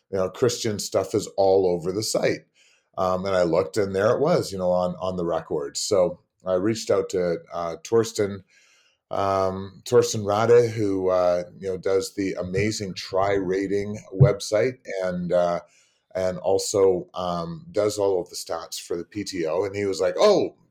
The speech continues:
totally forgot to take that off," and changed it all. But Robin and I are both trying to figure out, like, "Okay, so the, you know, the stats guy has taken those times off because Cozumel had a down current swim."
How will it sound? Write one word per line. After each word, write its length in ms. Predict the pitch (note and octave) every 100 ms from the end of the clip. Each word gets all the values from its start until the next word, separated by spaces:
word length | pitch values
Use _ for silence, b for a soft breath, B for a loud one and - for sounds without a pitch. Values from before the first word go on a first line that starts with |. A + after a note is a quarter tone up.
| _
totally 360 | - C3 C3 A#2+
forgot 340 | A#2+ G#2+ G#2+
to 80 | -
take 200 | A2 G2
that 180 | G2 F2
off," 260 | E2+ F2+ - b b b b
and 180 | A2+
changed 460 | - D3 F#3+ G#3 -
it 80 | E3+
all. 320 | C2+ A1 - b b b -
But 180 | A#2+ - C3+
Robin 460 | A#2+ B2 E3 E3
and 120 | B2+
I 120 | G#2 G2
are 120 | F#2+
both 240 | G#2 G#2+
trying 220 | - G2+
to 40 | F#2
figure 380 | - G2+ F#2+ F2+
out, 180 | G#2
like, 220 | A2 G#2 -
"Okay, 300 | A2 G#2+ G2
so 200 | - G#2
the, 260 | G2 E2+ - - _ G2
you 80 |
know, 180 | D#2 F#2+
the 100 | -
stats 480 | - - A2+ D#3 -
guy 200 | G#2 F#2+
has 240 | F#2 F#2+
taken 580 | - A2 G#2+ G2+ F#2 F2 b b b b _ -
those 300 | G#2+ A#2 A2
times 400 | A#2 G2+ G2 F2+
off 340 | D#2 F#2+ -
because 340 | G#2+ - F#2+ -
Cozumel 560 | F2 F2+ F#2+ F#2+ G#2+
had 200 | G2+ F#2+
a 80 | F#2
down 360 | D#2+ D#2+ F2+ G#2
current 340 | F#2+ G2 G#2+
swim." 420 | - E2 D#2 G#2+